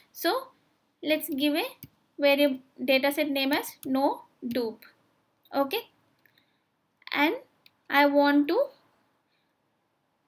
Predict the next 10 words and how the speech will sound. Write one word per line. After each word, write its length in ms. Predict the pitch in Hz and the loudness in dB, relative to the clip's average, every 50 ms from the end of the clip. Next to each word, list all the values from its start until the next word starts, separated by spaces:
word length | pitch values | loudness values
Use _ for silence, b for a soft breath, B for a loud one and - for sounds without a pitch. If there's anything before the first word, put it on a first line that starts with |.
| _ _ _ | _ _ _
create 640 | - 320 311 302 285 285 277 277 339 494 508 - - _ _ _ _ _ | -8 -4 -2 0 2 2 4 2 2 0 -2 -8 -14 _ _ _ _ _
also 880 | - 269 269 269 277 285 294 285 - - - 262 262 277 - 508 - - _ _ _ _ _ _ _ _ - _ _ _ _ _ _ - | -8 -4 -2 -2 0 -2 -2 -4 -6 -4 -2 0 0 0 -2 -4 -8 -16 _ _ _ _ _ _ _ _ -20 _ _ _ _ _ _ -4
else 520 | 262 247 254 294 480 554 - - - - _ _ _ _ _ _ - - | 0 2 2 2 2 0 -4 -6 -8 -8 _ _ _ _ _ _ -4 -2
output, 680 | 269 269 277 285 285 - _ - 277 294 440 - - - | 0 2 2 2 0 -2 _ -4 -2 -2 -2 -4 -10 -14
whatever 540 | 330 262 254 254 262 254 285 285 285 311 370 494 480 - | -6 -2 2 2 2 4 2 2 2 4 2 0 0 0
that 200 | 320 285 269 262 | 0 0 0 0
is 300 | 302 381 427 - - - _ _ _ _ _ _ _ _ _ _ _ _ _ _ _ _ _ _ _ _ _ _ _ _ _ _ _ _ _ _ _ _ _ _ _ _ _ _ _ _ _ _ _ _ _ _ _ _ _ _ _ _ _ _ _ _ - - | -2 -2 -2 -4 -6 -12 _ _ _ _ _ _ _ _ _ _ _ _ _ _ _ _ _ _ _ _ _ _ _ _ _ _ _ _ _ _ _ _ _ _ _ _ _ _ _ _ _ _ _ _ _ _ _ _ _ _ _ _ _ _ _ _ 0 4
having 360 | 302 302 294 294 359 466 523 - _ - - | 6 6 6 4 2 -4 -6 -10 _ -8 -4
duplicate 540 | 269 320 320 294 339 339 - 349 339 302 311 | 0 0 0 2 0 0 2 2 0 0 2
values, 420 | 302 294 285 277 277 302 440 508 | 4 6 8 8 8 6 2 0